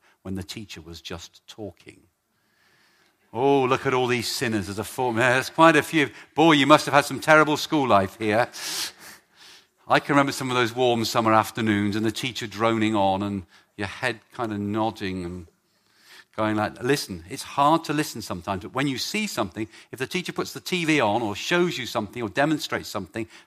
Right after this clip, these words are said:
that's a lot easier to concentrate. God wants to get our attention. He wants to demonstrate something to us. He wants us to understand and get insight. So he gives Abraham a vision, something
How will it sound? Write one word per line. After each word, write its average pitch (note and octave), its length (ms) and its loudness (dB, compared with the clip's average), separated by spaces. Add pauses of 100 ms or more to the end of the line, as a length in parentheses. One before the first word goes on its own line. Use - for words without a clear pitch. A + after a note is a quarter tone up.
(120)
that's C#3+ 220 2
a C#3 40 -6
lot B2 260 -2
easier C#3 320 -4
to - 120 -12
concentrate. G2 720 -8 (480)
God G3 440 4 (180)
wants C#3+ 240 -2
to B2+ 80 -8
get B2+ 280 -2
our A2+ 140 0
attention. G2 540 -8 (360)
He E3 140 2
wants D3+ 220 0
to C3 120 -6
demonstrate C3 880 2
something F#2+ 320 -6
to - 140 -12
us. F2+ 80 -10
He C3+ 120 -10
wants D3+ 320 0
us D#3+ 120 -10
to - 180 -2 (300)
understand F#3+ 680 4
and B2 120 -2
get C#3 160 0
insight. C#3 500 -2 (240)
So D3 220 -2
he C3 140 -4 (100)
gives A3 440 2 (200)
Abraham C#3+ 540 4
a A#2 160 -6
vision, G2 760 0 (160)
something G#3+ 880 -2